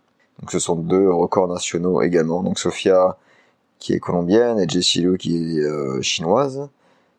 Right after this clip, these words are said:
Et la médaille de bronze est à Sayuri Kinoshita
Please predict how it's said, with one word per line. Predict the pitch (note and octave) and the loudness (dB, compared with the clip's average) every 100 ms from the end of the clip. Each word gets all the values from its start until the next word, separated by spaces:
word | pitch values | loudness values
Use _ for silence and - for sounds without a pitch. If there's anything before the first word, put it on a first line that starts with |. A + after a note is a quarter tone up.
| - | -2
Et | G2+ | 0
la | G#2+ | 2
médaille | G#2 F#2+ | 2 2
de | F#2 | 2
bronze | F2 A2+ B2 B2 - - | 2 2 2 0 -2 0
est | E2 F#2+ - _ - | 2 4 2 _ -4
à | D#2 - | -2 -2
Sayuri | - - C3 A#2+ A2 A2 A2 - - | -2 -2 0 0 0 0 0 -2 -4
Kinoshita | - B2+ A#2+ - - G#2 G#2 | -4 0 0 0 2 2 2